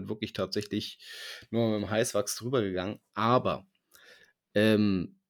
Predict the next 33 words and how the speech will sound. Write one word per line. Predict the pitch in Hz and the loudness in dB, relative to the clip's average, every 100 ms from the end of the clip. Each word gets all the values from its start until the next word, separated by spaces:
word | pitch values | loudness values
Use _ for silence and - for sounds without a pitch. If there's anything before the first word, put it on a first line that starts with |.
| _ _ _ | _ _ _
gerade | - 98 131 151 117 | -4 2 6 6 4
bei | 110 | 4
einer | 107 95 | 4 2
Band, | 101 101 95 - _ 104 | 2 0 -2 -8 _ -4
die | 101 | -2
musikalisch | 95 98 104 98 - - 110 123 104 92 - | -2 -2 -4 -6 -6 -4 0 2 2 -2 0
innerhalb | 117 113 110 - | 2 2 2 -2
eines | 98 95 - - | -4 -4 -4 -2
Songs | 135 110 - - | 0 0 -2 -6
so | 98 123 160 | -2 -2 -2
viele | - - 131 131 | -6 -8 -4 -4
Facetten | - 104 - 123 113 - | -4 -4 -4 -4 -4 -4
abdeckt | - - - 110 - _ _ _ _ _ _ _ _ _ | -6 -12 -2 -2 -2 _ _ _ _ _ _ _ _ _
und | 117 117 110 | 2 2 2
auch | - 107 | 0 -2
versucht, | - 104 92 123 170 - 110 | 0 -2 -2 -2 -4 -6 -4
diese | 98 90 | -4 -2
dem | 101 98 | -2 -2
Hörer | 101 123 120 104 | 2 4 4 2
so | 92 | 0
nah | 98 107 147 127 | -2 0 0 0
wie | 104 | 0
möglich | 120 185 175 | 0 0 -4
zu | - 98 | -6 -4
bringen, | 95 85 | -2 -2
auch | 82 | -4
bestimmte | - 92 107 - | -6 -6 -4 -4
Emotionen | - 98 - - 151 170 | -4 -4 -2 0 0 2
damit | 98 92 | 0 -2
auszulösen, | 76 92 - 101 101 107 110 - - - 120 - _ _ - | -2 -4 -4 -2 0 0 -2 -6 -18 -16 -18 -18 _ _ -6
ist | 104 110 | -2 0
das | 98 - | 0 0
eigentlich | 117 120 113 - | 0 2 0 -6